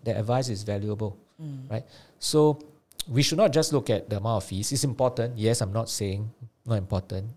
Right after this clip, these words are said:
Speaker 1: Yes, we still need to know how much fees I pay. I try and keep my costs as low as possible. I'm looking for someone that's able to mitigate all conflict of interest. But after all that is done, we want to ensure that you're looking for someone that's able to give you value, lah.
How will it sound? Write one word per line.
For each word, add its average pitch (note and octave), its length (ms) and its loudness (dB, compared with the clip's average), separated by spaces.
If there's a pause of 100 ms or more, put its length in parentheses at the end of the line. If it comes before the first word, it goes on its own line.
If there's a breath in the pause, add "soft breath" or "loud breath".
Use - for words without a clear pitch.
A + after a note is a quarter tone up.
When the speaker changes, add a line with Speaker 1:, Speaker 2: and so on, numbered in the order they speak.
Speaker 1:
Yes, C3 300 0
we A2 80 0
still C3 220 2
need B2 160 0
to A2 100 -2
know G#2+ 180 2
how A#2 140 0
much G#2+ 160 -2
fees A2 180 -4
I G2 100 -2
pay. G#2 360 -2 (260 loud breath)
I - 60 -20
try A2+ 140 0
and F#2+ 80 -2
keep - 120 -6
my G#2 120 -2
costs A2+ 280 -2
as - 160 -6
low A2+ 100 2
as G#2 120 0
possible. D3+ 560 4 (240 loud breath)
I'm A2 100 -4
looking G#2+ 220 -2
for G2 80 0
someone C3+ 360 4
that's G2+ 200 2
able A#2 140 2
to G#2+ 100 -2
mitigate A2 400 0
all A2+ 140 2
conflict A2+ 360 -2
of G#2 60 0
interest. B2 480 -2 (400 loud breath)
But A2+ 100 0
after F#3 340 4
all D#3+ 600 10 (120)
that B2+ 280 6 (220)
is G#2 180 -4
done, A2+ 340 0 (1300)
we C3 120 -10
want C3+ 140 -2
to B2+ 80 -2
ensure A2 460 0
that G#2 240 -2
you're G2+ 80 0
looking G#2+ 260 -4
for G#2 100 -2
someone G#2+ 260 -2
that's F2+ 140 -4
able G#2 160 -2
to F#2+ 80 -2
give F#2+ 240 -8
you F#2+ 140 -6
value, F#2 500 -6
lah. G#2+ 120 -10